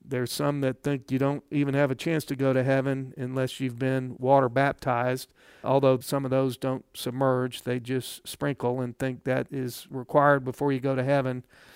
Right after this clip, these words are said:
I don't know what they're gonna do with the verses that talk about the criminal on the cross going to be with Jesus in heaven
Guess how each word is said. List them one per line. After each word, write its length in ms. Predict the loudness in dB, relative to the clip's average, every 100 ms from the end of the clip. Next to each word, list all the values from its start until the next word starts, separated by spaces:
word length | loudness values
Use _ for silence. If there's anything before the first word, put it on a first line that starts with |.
| -20 -2
I 100 | 2
don't 140 | 4 4
know 120 | 4
what 260 | 4 0 0
they're 140 | -2
gonna 280 | 0 -2 -2
do 600 | 0 2 2 0 -2 -10
with 340 | -6 -4 -4 -4
the 120 | -2
verses 800 | 0 0 -2 -2 -2 -4 -12 -6
that 240 | -2 -2 2
talk 260 | 4 4
about 280 | 2 4 2
the 80 | 0
criminal 380 | 0 0 0 -2
on 140 | -2
the 80 | -6
cross 640 | 2 4 4 2 -2 -12 -12
going 460 | -4 0 0 -2 -8 -10
to 100 | -4
be 200 | 0 2
with 160 | 0
Jesus 480 | 0 0 2 -2 -4
in 120 | -4
heaven 440 | 2 2 2 -4